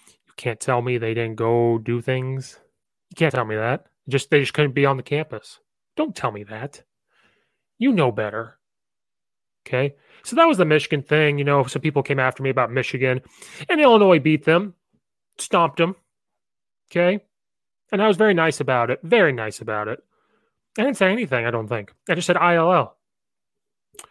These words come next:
Because at the end of the day, Michigan's good. I never once said they weren't good, but people like to think I said that. I didn't. I never said they weren't good. I just said they were soft.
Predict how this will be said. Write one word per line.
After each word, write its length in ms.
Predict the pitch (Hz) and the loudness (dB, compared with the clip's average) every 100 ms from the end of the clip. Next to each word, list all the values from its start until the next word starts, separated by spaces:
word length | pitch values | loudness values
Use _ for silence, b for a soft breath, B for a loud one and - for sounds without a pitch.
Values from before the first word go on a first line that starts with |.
| b b b b b _ _ | b b b b b _ _
Because 200 | - 175 | -2 2
at 100 | 185 | 4
the 60 | 190 | 4
end 100 | 208 | 4
of 60 | |
the 60 | 175 | 6
day, 80 | 214 | 4
Michigan's 420 | 160 214 - 147 | 4 2 0 -4
good. 460 | 110 143 185 127 - | -2 4 4 4 -2
I 100 | 147 | -4
never 340 | 139 165 180 165 | -2 0 2 2
once 240 | 170 170 | 2 0
said 180 | - 160 | -2 0
they 100 | 143 | 0
weren't 300 | 127 208 143 | 0 -2 2
good, 140 | 151 | 0
but 140 | 143 - | 0 -2
people 220 | 151 156 | -2 0
like 180 | 147 139 | 0 -2
to 80 | 135 | -2
think 240 | 160 156 | -2 0
I 140 | 139 | 0
said 300 | 143 - 170 | 0 0 0
that. 320 | 131 113 151 - _ _ _ _ _ _ - | 2 2 0 -4 _ _ _ _ _ _ -4
I 80 | 147 | 0
didn't. 300 | 165 180 120 | 2 2 2
I 40 | |
never 220 | 131 170 | 0 2
said 220 | 156 175 151 | 2 2 2
they 100 | 143 | 2
weren't 220 | 147 113 | 2 2
good. 140 | 170 | 0
I 40 | 135 | 0
just 140 | 113 | 0
said 120 | 147 | 0
they 80 | 127 | 0
were 80 | 113 | -2
soft. 420 | - 170 120 - | 2 2 2 -6